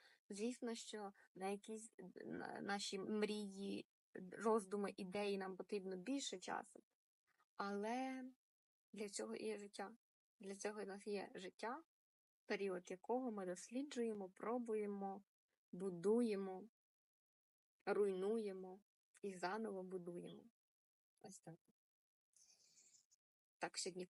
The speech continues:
коротко. Не знаю, чи коротко, бо я так балакаю, мені здається, що коротко, бо я не бачу. Е, змонтую і побачу. Іду монтувати це відео для вас. Рада, що можу ділитися з вами.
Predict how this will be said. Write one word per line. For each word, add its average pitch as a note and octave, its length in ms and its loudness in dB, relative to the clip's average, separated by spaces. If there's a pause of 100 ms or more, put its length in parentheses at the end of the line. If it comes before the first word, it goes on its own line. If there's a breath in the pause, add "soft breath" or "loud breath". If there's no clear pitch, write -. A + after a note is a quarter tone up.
коротко. G3+ 480 4
Не G3+ 80 -2
знаю, A3 220 4
чи G#3 120 -2
коротко, B3+ 460 2
бо F3+ 140 0
я F3+ 100 4
так F#3+ 180 -2
балакаю, F#3+ 460 2
мені G3+ 120 2
здається, G3 300 0
що F#3+ 120 -6
коротко, F#3 460 0
бо F3+ 100 -4
я F#3 100 0
не F#3 120 -2
бачу. F#3 400 -2 (1080)
Е, G#3 280 -2
змонтую A3+ 600 2
і A3 80 -8
побачу. G3 500 -4 (720)
Іду A3 200 2
монтувати G3+ 500 0
це - 140 -8
відео F#3 320 -2
для F#3 160 -4
вас. C4 220 2 (1300)
Рада, G3+ 300 2
що G3+ 180 -6
можу G3 200 -2
ділитися G3+ 520 -2
з G3 40 -8
вами. G3 380 -6